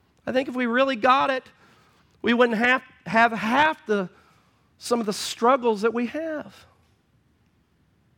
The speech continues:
You see, idols will always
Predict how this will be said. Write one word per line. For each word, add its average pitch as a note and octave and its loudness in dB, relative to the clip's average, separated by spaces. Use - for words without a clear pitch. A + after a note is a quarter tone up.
You G#3+ -4
see, C4+ 2
idols B3+ 2
will A3 2
always A3+ 2